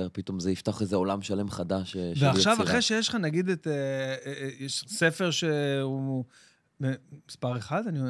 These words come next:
Speaker 2: אני טועה אם אני אומר שהוא מספר אחד במכירות?
Speaker 1: הוא
Speaker 2: כי
Speaker 1: מספר,
Speaker 2: מאה חמישים אלף זה
Speaker 1: הוא שלוש שנים כבר מספר אחד במכירות.
Speaker 2: וואו.
Speaker 1: תודה לאל, כן.
Speaker 2: אז, אה, אין לך פחד עכשיו להוציא ספר שלא יהיה מספר אחד, או יתחרה בו, או ייתן לו פייט?
Speaker 1: זה מלחיץ רצח,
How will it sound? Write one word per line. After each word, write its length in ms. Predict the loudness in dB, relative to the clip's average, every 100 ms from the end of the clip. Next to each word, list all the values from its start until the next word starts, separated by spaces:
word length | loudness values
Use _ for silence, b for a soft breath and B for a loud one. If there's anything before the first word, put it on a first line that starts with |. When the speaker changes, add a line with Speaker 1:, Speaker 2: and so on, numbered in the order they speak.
| -2
Speaker 2:
אני 160 | -2
טועה 260 | -2 -2 0
אם 100 | 0
אני 100 | 0
אומר 120 | -2
שהוא 160 | -6 -8
מספר 160 | -6
אחד 120 | -4 0
במכירות? 540 | 0 0 -2 -4 -6 -12
Speaker 1:
הוא 100 | -4
Speaker 2:
כי 60 |
Speaker 1:
מספר, 120 | 2 2
Speaker 2:
מאה 60 | 2
חמישים 320 | 0 2 2
אלף 120 | 4
זה 120 | 4
Speaker 1:
הוא 160 | 2 2
שלוש 340 | 4 4 4
שנים 240 | 2 2 0
כבר 120 | -2
מספר 280 | -4 0 0
אחד 260 | 2 2
במכירות. 500 | 2 -2 -2 0 0
Speaker 2:
וואו. 360 | 2 4 4 4
Speaker 1:
תודה 200 | 2 2
לאל, 360 | 2 2 0 -4
כן. 160 | -6 -2
Speaker 2:
אז, 320 | -2 -2 0 2
אה, 520 | 2 2 0 -2 0
אין 60 | 0
לך 200 | -2 -4 -4 -6
פחד 360 | -6 -4 -6
עכשיו 320 | -6 -6 -6 -4
להוציא 320 | -4 -4 -6
ספר 320 | -8 -8 -8
שלא 1080 | -8 -4 -2 0 0 -4 -8 _ _ 0 2
יהיה 100 | 4
מספר 420 | 4 0 -2 -4 -4
אחד, 280 | -2 -2 -2 -6 -8 0
או 200 | 2 2
יתחרה 420 | 0 -2 0 2
בו, 180 | 2 0
או 100 | -2
ייתן 220 | 0 0
לו 100 | -2
פייט? 300 | 0 -2 -2
Speaker 1:
זה 240 | -2 2 2
מלחיץ 540 | 2 0 0 -2 0
רצח, 520 | -2 0 -2 -2 -8